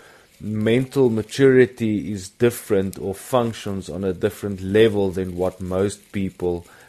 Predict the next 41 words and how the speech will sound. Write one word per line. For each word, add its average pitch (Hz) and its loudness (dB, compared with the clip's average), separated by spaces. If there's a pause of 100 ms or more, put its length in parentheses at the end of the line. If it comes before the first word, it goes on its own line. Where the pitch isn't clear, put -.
(160)
as 92 -4
the 98 -2
nominal 98 0
mentally 95 -4
healthy 90 -4 (140)
person 85 -2
would 90 -12
see 80 -8 (240)
and 90 -8
react, 80 -2 (100)
right? 85 -4 (440)
So 104 -2
why 110 8
am 131 4
I 131 4
mentioning 107 -2
that? 85 -4
I'm 98 -8
mentioning 117 -4
that, 95 0
and 95 -8
I'm 92 -8
stating 110 -2
this 87 -6
to 98 -12
tell 98 2
you 90 -2
that, 87 -4 (440)
that - -4
people 143 0
that 139 6
are 120 8
famous, 104 2
people 104 -6
that 98 0
are 90 0
influencers, 104 -6
that 101 -6
are 92 -4
celebrities, 90 -8
cannot, 120 -2